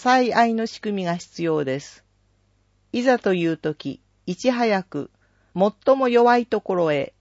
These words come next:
支援の手を差し伸べるには、地域で情報を共有する必要があります。個人個人バラバラでは、なかなか支援の手も物資も届きません。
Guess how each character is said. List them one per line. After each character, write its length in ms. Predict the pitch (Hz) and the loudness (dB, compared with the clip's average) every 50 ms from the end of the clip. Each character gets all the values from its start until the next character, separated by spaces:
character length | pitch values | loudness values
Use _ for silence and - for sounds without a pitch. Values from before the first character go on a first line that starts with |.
| _ - | _ -14
支 180 | - - 254 | -8 -2 2
援 240 | 269 269 254 233 220 | 4 4 4 4 0
の 120 | 202 202 | -2 -2
手 140 | 196 - 185 | -2 0 0
を 120 | 180 170 170 | 0 0 -2
差 160 | - 185 185 | -4 -6 -8
し 160 | - - 208 | -8 -6 -4
伸 140 | 226 226 220 | -2 -2 0
べ 100 | 196 202 | 0 -2
る 120 | 180 180 175 | -2 -4 -4
に 160 | 160 151 147 | -6 -4 -4
は、 220 | 143 135 135 - - _ _ _ _ _ _ _ _ _ _ | -4 -4 -6 -8 -12 _ _ _ _ _ _ _ _ _ _
地 260 | - - 240 254 240 | -8 -4 -2 -2 -2
域 220 | 220 - - 180 160 | -4 -6 -8 -4 -2
で 260 | - 143 113 - - _ _ _ - | 0 0 0 0 -4 _ _ _ -14
情 340 | 156 147 226 233 247 285 269 | -4 2 4 6 6 6 4
報 320 | 262 277 269 269 262 262 | 4 4 4 6 6 4
を 100 | 262 262 | 4 2
共 300 | 262 - 262 240 254 254 | 0 0 2 4 4 4
有 220 | 240 247 254 254 | 2 0 -2 -2
す 180 | 254 - - 233 | -4 -4 -6 -4
る 120 | 220 233 | -4 -4
必 260 | 226 - - - - 240 | -6 -8 -10 -8 -2 0
要 220 | 240 233 233 226 | 2 2 2 2
が 120 | 208 208 | 0 0
あ 80 | 196 180 | 0 0
り 120 | 175 165 | -2 -4
ま 180 | 156 151 147 151 | -4 -6 -6 -8
す。 240 | - - _ _ _ _ _ _ _ _ _ _ _ _ _ _ _ _ _ _ _ _ _ _ | -10 -12 _ _ _ _ _ _ _ _ _ _ _ _ _ _ _ _ _ _ _ _ _ _
個 180 | - - 220 220 | -2 0 0 0
人 300 | 202 240 254 262 269 262 | 0 -2 -4 -4 -4 -6
個 260 | - - - 233 233 | -6 2 2 4 4
人 320 | 202 202 202 175 156 - - | 4 0 -2 -4 -4 -6 0
バ 160 | 170 185 190 | 4 6 6
ラ 120 | 208 226 226 | 6 6 6
バ 120 | 240 233 | 6 6
ラ 140 | 226 214 196 | 6 4 4
で 120 | 175 175 | 2 0
は、 220 | 156 156 147 139 - _ _ _ _ _ _ | 0 0 0 -2 -4 _ _ _ _ _ _
な 160 | - 185 196 - | -4 -2 -2 0
か 160 | - 247 240 | 2 2 2
な 120 | 240 233 | 2 2
か 220 | - 233 214 - - - | 2 2 0 0 -2 -8
支 180 | 180 - 254 | -10 -4 -2
援 240 | 269 277 262 240 220 | 0 0 2 2 0
の 120 | 202 196 196 | 0 -2 -2
手 120 | - 180 | -2 -2
も 220 | 170 170 160 - - _ _ - | -2 -2 -4 -4 -8 _ _ -10
物 180 | 175 208 220 | -8 -6 -6
資 160 | - - - | -6 -4 -2
も 140 | 220 196 180 | -2 0 0
届 340 | - 170 156 165 170 170 - | 0 0 2 2 2 2 0
き 60 | 165 | -2
ま 160 | 160 160 160 | -2 -2 -2
せ 200 | 165 - 156 143 | -2 -2 -4 -4
ん。 140 | 139 127 - | -4 -6 -10